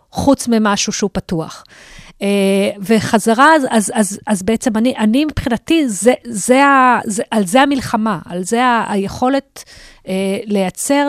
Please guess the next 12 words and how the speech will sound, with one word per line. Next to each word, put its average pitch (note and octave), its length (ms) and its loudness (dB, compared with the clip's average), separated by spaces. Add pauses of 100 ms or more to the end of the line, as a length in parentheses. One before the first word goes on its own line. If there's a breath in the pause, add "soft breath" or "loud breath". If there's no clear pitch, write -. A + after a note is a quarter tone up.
תהליכים A#3 560 -4
שהציבור A3 800 -2
יזכה - 580 -4
לאמון C4+ 600 2
יותר F#3 420 -2 (500 soft breath)
מול A#3 240 4
המדינה, F#3+ 560 0 (140)
מול A#3+ 380 2
ה-, G3+ 500 0
מול A#3 240 4
היחידות G#3 720 0
השונות, G#3 520 -2